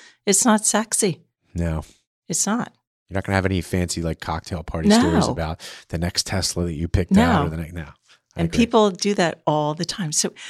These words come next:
Speaker 1: I had someone the other day, they said, "So I know you don't have a crystal ball,
Speaker 2: <laughs>
Speaker 1: but what do you think?" And I said,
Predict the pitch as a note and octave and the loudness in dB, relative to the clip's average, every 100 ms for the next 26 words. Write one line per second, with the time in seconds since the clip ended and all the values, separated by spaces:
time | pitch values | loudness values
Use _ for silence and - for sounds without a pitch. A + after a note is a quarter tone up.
0 | - - F#3+ F3 F#3 F3 E3 E3 D#3+ D#3 | -12 -4 -2 2 4 4 4 4 2 2
1 | E3+ E3 D#3 D3+ - C#3+ - _ _ _ | 2 0 0 -4 -4 -6 -10 _ _ _
2 | - - F3+ D#3+ D#3 - E3+ E3 F3 G#3+ | 0 4 4 4 0 0 2 2 2 2
3 | A3 A3 F#3+ - F3 - D3 D#3 D3 C#3 | 2 0 -2 -2 0 0 -2 -2 -2 -4
4 | - D3+ - D#3+ _ - F#4 A#3+ C#3+ D#3 | -4 -4 -4 -10 _ -4 0 2 2 0
5 | _ _ _ - A3 B3 A#3 A#3 G#3 G3+ | _ _ _ 2 4 4 4 2 -2 0
6 | F#3+ F#3+ F#3 | 2 2 -2